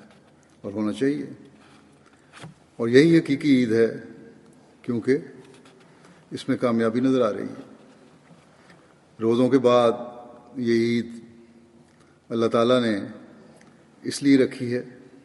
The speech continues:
تاکہ یہ خوشخبری دے کہ روزے قبول ہو گئے۔ بس عید پر ہمیں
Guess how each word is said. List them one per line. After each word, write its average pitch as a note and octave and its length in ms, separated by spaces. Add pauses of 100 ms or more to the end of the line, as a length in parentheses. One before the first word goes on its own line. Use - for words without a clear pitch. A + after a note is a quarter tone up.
(1040)
تاکہ A#2+ 260
یہ A#2+ 100
خوشخبری B2+ 500
دے C3+ 380 (1080)
کہ B2+ 80
روزے A#2+ 320
قبول A#2 320
ہو G2 220
گئے۔ - 120 (1800)
بس - 340 (600)
عید B2+ 260
پر C3+ 100
ہمیں A#2 380